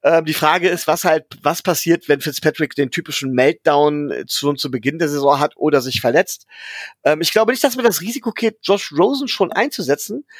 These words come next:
denn ich glaube, dass man versuchen wird, für Josh Rosen noch irgendwo dann letztendlich einen Pick zu bekommen. Mm, und deswegen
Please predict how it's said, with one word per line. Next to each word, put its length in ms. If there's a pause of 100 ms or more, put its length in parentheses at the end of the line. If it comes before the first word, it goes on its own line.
(260)
denn 160
ich 120
glaube, 220
dass 140
man 100
versuchen 340
wird, 120
für 120
Josh 260
Rosen 320
noch 120
irgendwo 520
dann 260
letztendlich 460
einen 120
Pick 240
zu 120
bekommen. 420 (1500)
Mm, 540
und 180
deswegen 800